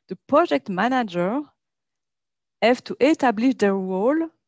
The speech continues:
alongside the architect. He has to become essential in the project. He has to take the lead while remaining modest, because where one person's skills end,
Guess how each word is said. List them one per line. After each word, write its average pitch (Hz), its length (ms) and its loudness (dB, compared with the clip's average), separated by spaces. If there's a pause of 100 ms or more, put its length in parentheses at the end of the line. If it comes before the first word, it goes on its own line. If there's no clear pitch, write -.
(100)
alongside 226 800 2
the 190 100 -10
architect. - 800 -6 (580)
He 196 180 -8
has 302 220 4
to 269 100 -10
become 214 400 -6 (180)
essential 240 760 -2
in 208 100 -8
the 190 100 -12
project. - 760 -14
He 202 140 -10
has 240 200 2
to - 140 -16
take 233 260 2
the 226 80 0
lead 208 480 -2 (720)
while 214 280 2
remaining 247 640 2 (180)
modest, 180 680 -2 (760)
because 285 640 0 (160)
where 196 380 -2 (120)
one 262 360 0
person's 254 500 0
skills - 500 -12 (300)
end, 202 460 2